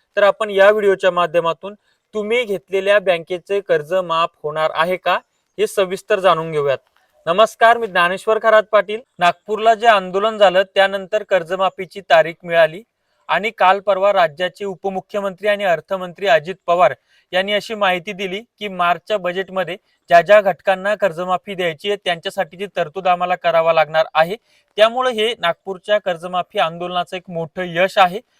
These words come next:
आता आपण शेतकऱ्यांचा जो प्रश्न होता की कोणकोणत्या बँकांचं कर्ज माफ होऊ शकतं त्याच्यावर बोलूयात. तर तीन पद्धतीच्या बँका असतात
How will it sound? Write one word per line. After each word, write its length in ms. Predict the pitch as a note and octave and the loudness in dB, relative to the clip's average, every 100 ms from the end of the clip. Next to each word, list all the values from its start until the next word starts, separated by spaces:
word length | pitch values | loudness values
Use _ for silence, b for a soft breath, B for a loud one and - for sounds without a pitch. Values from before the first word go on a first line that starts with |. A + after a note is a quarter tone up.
| _ - | _ -4
आता 220 | E3+ E3+ | -2 4
आपण 380 | A3 - A3+ A#3 | 4 4 -4 -4
शेतकऱ्यांचा 540 | A3 E3+ - G3 G3+ G3+ | -8 -8 -2 -2 0 -2
जो 100 | G#3+ | -6
प्रश्न 340 | G3 G3 G#3+ | -6 -6 -2
होता 280 | G#3 D#3+ D#3 | -4 0 -2
की 140 | D#3 G3 | -4 -12
कोणकोणत्या 600 | G3 G3 F#3+ G3+ F#3+ G#3+ | -8 -8 -8 -10 -2 0
बँकांचं 560 | G3+ F3+ E3+ F#3 F3+ G3+ | 2 0 -4 -8 -6 -8
कर्ज 300 | F#3+ E3 E3 | -6 -8 -6
माफ 280 | F#3 E3+ F3 - | -2 -2 -2 -4
होऊ 140 | G#3 | -8
शकतं 380 | G3 F3 - F3+ _ b b b | -6 -8 -4 -6 _ b b b
त्याच्यावर 360 | G3 F3+ G#3+ G#3 | 2 6 6 6
बोलूयात. 360 | F#3 E3+ E3+ - | -2 -2 -2 -2
तर 80 | A#3 | -8
तीन 260 | - A#3 A3 | -10 -14 -6
पद्धतीच्या 520 | A3 F#3+ F#3+ G#3 G#3+ | -4 -4 -8 0 2
बँका 340 | G3+ F3+ E3 | 4 2 4
असतात 320 | E3+ - C#3 | 4 4 -4